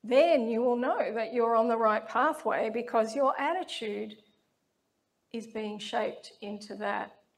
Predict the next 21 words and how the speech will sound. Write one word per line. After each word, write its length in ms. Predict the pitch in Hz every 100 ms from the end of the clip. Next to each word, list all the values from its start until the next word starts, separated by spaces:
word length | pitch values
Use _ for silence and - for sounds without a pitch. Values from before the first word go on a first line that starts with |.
| _ _ _ -
of 180 | 202 208
Christ 420 | 202 196 185 -
Jesus. 680 | 208 208 214 190 - - -
If 160 | 247 240
sin 540 | - 320 311 302 - - -
doesn't 300 | 285 311 311
really 260 | 330 302
bother 320 | 254 262 262 294
you 200 | 277 269
much 340 | 247 240 - - -
at 120 | 226
all, 540 | 220 302 269 226 233 - _ _ _ _ _ _ _ _
it's 240 | 277 277 -
time 380 | - 262 294 294
for 240 | - 285
a 40 |
serious 840 | 285 - 233 240 220 214 - - -
self-assessment 1120 | 226 220 - - 226 - 262 277 - - -
because 380 | 254 - 262 277
it 140 | 302
should, 400 | - 370 453 -